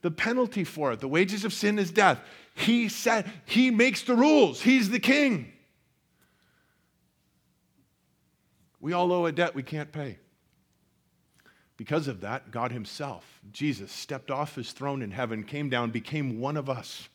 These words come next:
He lived a perfect, sinless life. And then he died on the cross for us to pay a debt he didn't owe, to pay a debt we owed. And because he is the perfect Lamb of God, the spotless Lamb of God that suffered and died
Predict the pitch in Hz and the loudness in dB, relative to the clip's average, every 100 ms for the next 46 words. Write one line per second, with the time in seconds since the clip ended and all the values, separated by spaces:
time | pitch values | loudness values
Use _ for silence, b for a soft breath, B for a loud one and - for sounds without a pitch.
0 | _ b b b b b b - 175 147 | _ b b b b b b -2 0 4
1 | 170 135 127 - - 165 143 123 - - | 4 2 -2 -4 -2 -2 -4 -8 -12 -6
2 | 160 160 139 - 135 131 104 - - _ | -4 -4 -6 -8 -8 -8 -10 -16 -20 _
3 | _ _ _ _ _ _ _ _ - 139 | _ _ _ _ _ _ _ _ -6 -4
4 | 139 117 123 135 123 110 135 123 120 - | -4 -2 -2 0 -2 -6 -6 -6 -6 -10
5 | 113 104 - - - 127 98 95 117 - | -6 -8 -10 -16 -8 -6 -4 -4 -4 -4
6 | 139 120 98 92 113 76 - _ _ _ | -10 -8 -10 -8 -10 -10 -20 _ _ _
7 | _ b b b b b - - 135 104 | _ b b b b b -18 -6 -4 -4
8 | 123 113 117 135 82 80 - _ _ _ | -6 -8 -8 -6 -8 -14 -20 _ _ _
9 | _ _ _ _ _ _ _ _ _ _ | _ _ _ _ _ _ _ _ _ _
10 | _ _ _ _ 104 127 - 156 135 127 | _ _ _ _ -12 -10 -4 -4 -4 -6
11 | 104 110 - - 160 - - 117 135 139 | -8 -12 -12 -8 -8 -10 -16 -10 -8 -6
12 | 123 107 123 120 107 107 - - 151 151 | -8 -8 -6 -6 -6 -8 -8 -8 -6 -6
13 | - 120 - 131 127 123 110 131 123 113 | -6 -10 -6 -6 -4 -4 -2 0 0 -2
14 | 117 - - 147 151 127 127 117 131 139 | -10 -8 -4 -4 -4 -6 -4 0 4 4
15 | 123 | 2